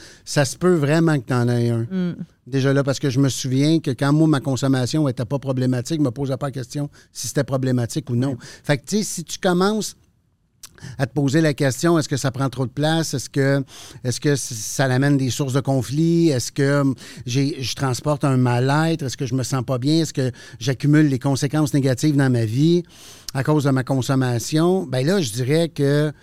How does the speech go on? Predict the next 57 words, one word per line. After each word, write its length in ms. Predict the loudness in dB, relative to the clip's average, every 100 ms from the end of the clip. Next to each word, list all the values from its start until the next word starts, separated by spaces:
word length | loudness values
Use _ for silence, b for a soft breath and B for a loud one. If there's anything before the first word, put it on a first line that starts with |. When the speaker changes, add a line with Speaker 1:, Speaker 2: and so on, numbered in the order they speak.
| b b b -4
Speaker 1:
euh, 480 | -2 -2 -4 0
une 80 | 2
des 100 | 2
premières 400 | 2 2 2 2
choses 400 | 0 0 2 2
à 120 | 0 0
faire, 540 | 0 2 2 0 -2
c'est, 300 | -4 -6 -6
c'est, 200 | -8 -10
c'est 180 | -8 -6
peut-être 480 | -4 -2 0 -2 -4
te 80 | -8
contacter 520 | -6 -4 -6 -6 -8
toi. 400 | -4 -2 -2 -4 -10 _ _ _ _ _ _
Speaker 2:
Oui, 280 | 0 0 -2 _
ou 180 | 4 4 2 -6
tout 200 | -4 0
autre 120 | 0
Speaker 1:
Ou, 40 |
Speaker 2:
centre. 400 | 0 0 2 2
Speaker 1:
ou 80 | 2
tout 280 | 4 2 4
autre. 340 | 4 2 -4 -18 -4
Speaker 2:
Ça 140 | 0
dépend, 160 | 2 4
Speaker 1:
Ou 40 | 4
tout 60 |
Speaker 2:
hein, 40 | 4
parce 160 | 4 4
Speaker 1:
autre. 140 | 2
Speaker 2:
que 60 | 0
la, 160 | 0
la 140 | 0 0
Speaker 1:
Personne 280 | 2 4
de 80 | 4
Speaker 2:
thérapie 200 | 4 2 4
fermée, 140 | 4 2
Speaker 1:
confiance. 160 | 0
Speaker 2:
c'est 100 | -4
ça, 240 | -4 -4 -4
Speaker 1:
Personne 420 | -4 -2 0 4
de 60 | 4
Speaker 2:
exactement. 180 | 4 2
Speaker 1:
confiance 560 | 4 4 2 0 -4 -8
à-, 320 | -6 -6 -2
à-, 180 | -2 0
avec 220 | 0 0
qui, 360 | -2 -2 0 -2
tu 140 | -4 -4
sais, 40 |
tu, 320 | -4 -10 -20 -16
tu 60 |
peux, 380 | -4 0 2 0 -4
tu 120 | -18
peux 260 | -4 0 0
bouncer 760 | -2 -4 0 2 0 -2 -2
ça, 380 | -2 0 2 2